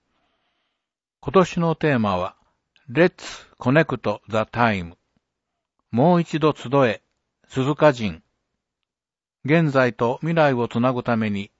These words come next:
もう一度ふるさとに集まろうという思いが込められています。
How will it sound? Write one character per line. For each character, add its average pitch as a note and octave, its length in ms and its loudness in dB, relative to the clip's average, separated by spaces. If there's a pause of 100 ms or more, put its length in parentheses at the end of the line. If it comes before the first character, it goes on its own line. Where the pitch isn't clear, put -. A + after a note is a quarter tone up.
(140)
も D3+ 280 0
う E3 40 0
一 E3 180 -6
度 C#3 220 -2 (260)
ふ C#3+ 120 -4
る F3 100 2
さ D3 160 -2
と A#2 160 -2
に G#2+ 180 -4
集 - 240 -6
ま D3 180 2
ろ C#3 200 2
う A2 60 -4
と G2+ 180 -2
い G#2 80 -2
う A#2+ 80 -6
思 A#2+ 300 -2
い G#2+ 80 -4
が G2+ 160 -2
込 A2 140 -6
め C3+ 120 -2
ら B2+ 140 0
れ F#2+ 80 -6
て E2 220 -10
い D#2+ 60 -12
ま D#2 160 -12
す。 - 200 -20